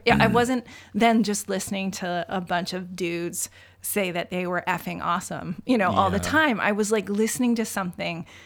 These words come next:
Speaker 1: much more profound that was about, like, this is what it sounds like to sing your victory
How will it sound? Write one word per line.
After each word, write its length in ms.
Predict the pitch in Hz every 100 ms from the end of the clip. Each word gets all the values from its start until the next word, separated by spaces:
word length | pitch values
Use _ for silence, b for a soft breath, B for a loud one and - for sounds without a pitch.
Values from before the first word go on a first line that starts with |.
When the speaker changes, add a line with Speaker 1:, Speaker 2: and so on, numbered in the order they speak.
| B B _ _ -
Speaker 1:
much 500 | 233 226 254 - -
more 200 | 240 214
profound 920 | - 190 175 - 190 190 190 185 170 - b b b 196
that 220 | 196 -
was 300 | 185 180 170
about, 500 | 180 180 180 170 -
like, 220 | 180 - -
this 260 | 214 208
is 120 | 226
what 100 | 226
it 120 | 226 226
sounds 340 | 185 175 175
like 180 | 175 -
to 140 | 190
sing 380 | - - 190 185
your 160 | 180 165
victory 880 | 160 160 165 - - 233 269 311